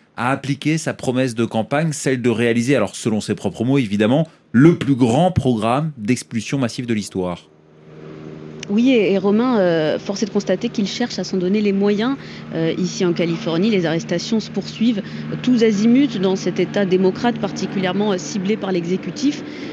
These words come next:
Speaker 2: L'objectif délirant, c'est d'arriver à trois mille arrestations par jour de migrants sans papier. Ces derniers jours, on a vu des centaines d'interpellations par la police de l'immigration, parfois sans mandat. Euh,
Speaker 1: Ah, la ligne a été coupée avec Los Angeles. Est-ce que vous nous entendez, Abla ?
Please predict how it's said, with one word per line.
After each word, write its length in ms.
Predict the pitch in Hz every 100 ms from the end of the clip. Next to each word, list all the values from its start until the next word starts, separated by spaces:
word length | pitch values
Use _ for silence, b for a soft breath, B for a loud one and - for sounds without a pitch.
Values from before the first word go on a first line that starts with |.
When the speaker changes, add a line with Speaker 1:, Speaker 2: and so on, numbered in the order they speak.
| B
Speaker 2:
L'objectif 640 | 202 196 233 - 311 - 220 190 180
délirant, 440 | 240 254 269 302 320
c'est 160 | 240
d'arriver 400 | 202 196 214 247
à 60 | 214
trois 200 | - 240
mille 160 | 262 240
arrestations 520 | 190 - 190 - 202
par 220 | 190 190
jour 220 | 190 233 185 B B -
de 80 | 180
migrants 460 | 214 214 190 214 214
sans 160 | 196
papier. 440 | 180 185 - 233 311 B B B B
Ces 160 | - 175
derniers 300 | 180 185 180
jours, 160 | 214
on 80 | 202
a 40 | 175
vu 120 | 196
des 80 | 185
centaines 500 | - 226 208 240 226
d'interpellations 720 | 196 196 - 190 180 - 185
par 160 | 175 165
la 80 |
police 380 | 151 170 180 170
de 80 | 170
l'immigration, 680 | 160 170 165 170 170 233 254 B B -
parfois 340 | 220 - 269
sans 220 | 269 226
mandat. 400 | 196 190 185 226 B B B -
Euh, 140 | 180 175 _ _ _ _ _ _ _ _ _ _ _ _ -
Speaker 1:
Ah, 100 | 95
la 80 | 87
ligne 200 | 101 123
a 40 | 92
été 100 | 101
coupée 220 | - 117
avec 140 | 90
Los 120 | 90 98
Angeles. 220 | 90 95
Est-ce 100 | 127
que 80 | 175
vous 80 | 160
nous 120 | 139
entendez, 280 | 127 127 127
Abla ? 280 | 120 113